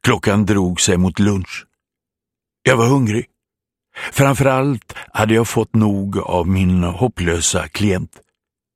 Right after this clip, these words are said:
Jag bestämde mig för att hjälpa honom på traven. "Du, eh,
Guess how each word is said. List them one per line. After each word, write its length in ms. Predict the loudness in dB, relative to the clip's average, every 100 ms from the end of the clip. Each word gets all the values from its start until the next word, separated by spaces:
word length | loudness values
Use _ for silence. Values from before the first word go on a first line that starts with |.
| -6 -2
Jag 100 | 0
bestämde 440 | 2 2 2 2 2
mig 180 | 2
för 120 | 2 -2
att 140 | 0
hjälpa 320 | 0 0 -2
honom 200 | -2 0
på 100 | 0
traven. 420 | 0 0 0 -4 -10 _ _ _ _ _ _ _ _ _ _ _ _ _ -14 -14 -2
"Du, 500 | 2 4 4 4 4
eh, 140 | 2